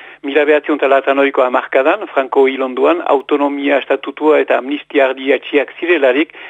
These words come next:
zentzuzkoa ote zen bortizkeriarekin jarraitzea? Egun batez, historielariek eginen dute urte horien kontakizun eta azterketa. Anartean, bakea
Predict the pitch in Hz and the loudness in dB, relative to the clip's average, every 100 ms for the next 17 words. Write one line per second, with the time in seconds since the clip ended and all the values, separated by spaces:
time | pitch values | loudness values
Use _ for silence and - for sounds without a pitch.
0 | - - - 165 156 185 - 170 143 139 | -20 -20 -6 -6 -4 -6 0 2 2 4
1 | 143 - 185 190 143 127 - 170 - 151 | 0 2 -2 0 -2 -2 -2 -10 -4 0
2 | 147 131 127 160 139 143 156 - 190 143 | 2 0 -2 -2 0 0 -2 0 2 2
3 | 104 _ - - - - - 151 240 196 | -2 _ -20 -20 -20 -10 -4 -4 2 0
4 | 180 185 175 - - _ - - 175 175 | 4 2 2 -10 -20 _ -12 -2 0 2
5 | 170 165 151 151 143 139 143 139 131 139 | 2 2 2 0 0 -2 -4 -4 -6 -4
6 | 165 160 - - - - 139 131 147 143 | 0 0 -2 -8 -6 0 0 2 0 0
7 | - 139 123 131 - 120 160 156 135 127 | -8 -8 -4 -4 -4 -6 -4 -2 0 -2
8 | 117 - 131 135 - 120 - _ - - | -2 -6 -2 -2 -2 -6 -6 _ -20 -20
9 | - 151 151 147 - 180 220 - 147 123 | -6 0 0 -2 2 2 2 -4 -4 -4
10 | - 147 143 | 0 2 2